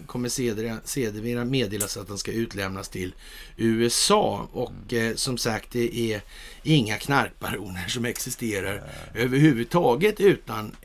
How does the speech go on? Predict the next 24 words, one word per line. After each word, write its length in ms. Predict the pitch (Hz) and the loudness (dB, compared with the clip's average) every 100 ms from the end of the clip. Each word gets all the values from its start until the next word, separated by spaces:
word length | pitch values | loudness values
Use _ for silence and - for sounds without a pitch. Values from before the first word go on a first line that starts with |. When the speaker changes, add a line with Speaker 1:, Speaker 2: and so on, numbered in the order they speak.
| - | -12
Speaker 1:
stöd 460 | - 107 98 104 - | -6 -4 -4 -6 -8
av 400 | - 87 80 73 | -8 -6 -6 -8
en 300 | 73 73 69 - | -8 -8 -8 -6
underrättelsetjänst 1400 | - 143 110 98 95 95 - 101 101 98 185 170 120 - | 2 2 2 -2 -4 -4 -6 -8 -4 0 2 2 0 -4
eller 260 | 107 101 | -4 -2
ett 160 | 90 - | -4 -6
par 180 | 95 80 | -6 -6
stycken 440 | - 67 - 147 62 | -6 -10 -10 -10 -10
då, 180 | 57 - | -12 -12
Speaker 2:
Ja. 60 | - | -14
Och 60 | 98 90 - | -14 -14 -10
det 80 | - | -2
Speaker 1:
naturligtvis. 300 | 104 110 127 | -2 2 2
Speaker 2:
stod, 180 | - 139 110 | 2 0 0
det 80 | |
stod 320 | 117 156 113 92 | -2 0 0 0
faktiskt 280 | 143 120 | -2 -2
en 100 | 117 | -6
intressant 560 | 117 113 110 120 87 85 | -6 -6 -6 -4 -4 -6
mening 460 | 107 95 71 76 92 | -8 -8 -8 -8 -6
där 220 | 92 73 | -8 -8
i 300 | 92 85 73 | -8 -8 -8
den 220 | 113 107 | -10 -8
här, 540 | 98 98 92 95 87 | -10 -10 -10 -10 -10